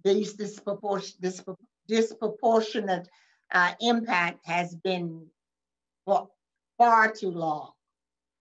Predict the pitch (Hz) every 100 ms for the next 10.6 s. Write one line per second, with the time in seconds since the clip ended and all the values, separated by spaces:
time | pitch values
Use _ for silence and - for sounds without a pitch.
0 | _ 214 214 294 330 311 277 226 226 220
1 | 202 190 180 180 226 269 240 180 180 175
2 | 170 - 180 - 185 180 190 202 190 190
3 | 202 180 175 185 202 202 180 _ 196 208
4 | 208 - - 196 185 185 - _ 196 180
5 | 165 165 _ _ _ _ _ _ _ _
6 | 175 196 214 226 233 220 220 - _ -
7 | 214 208 208 208 208 208 220 _ _ _
8 | _ _ _ 180 185 - 226 208 - 180
9 | 175 160 202 254 247 - 190 175 202 190
10 | 202 196 175 170 160